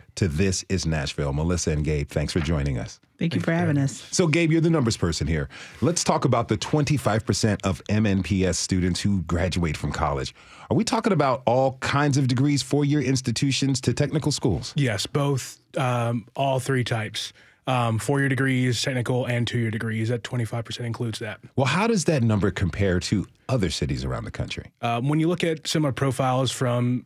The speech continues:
Speaker 3: uh, cities around the country, such as, like, Chicago, Washington, D C, New York, it's about the same.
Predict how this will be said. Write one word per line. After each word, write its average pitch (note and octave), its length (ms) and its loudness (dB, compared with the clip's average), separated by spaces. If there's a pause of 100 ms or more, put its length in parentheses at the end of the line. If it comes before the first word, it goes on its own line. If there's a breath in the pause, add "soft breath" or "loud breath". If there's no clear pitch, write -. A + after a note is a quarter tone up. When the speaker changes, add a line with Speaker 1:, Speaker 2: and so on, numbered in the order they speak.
Speaker 3:
uh, A#2+ 180 0
cities B2+ 460 0
around B2 240 0
the A2+ 80 0
country, B2+ 380 0
such B2 180 0
as, A2 100 0
like, A2+ 140 -2
Chicago, C#3+ 760 0
Washington, A2+ 440 -2
D A2 100 -2
C, C3+ 500 0 (240 loud breath)
New C#3 60 2
York, C3+ 320 2
it's C3 80 0
about C#3+ 240 -2
the - 60 0
same. C#3 540 0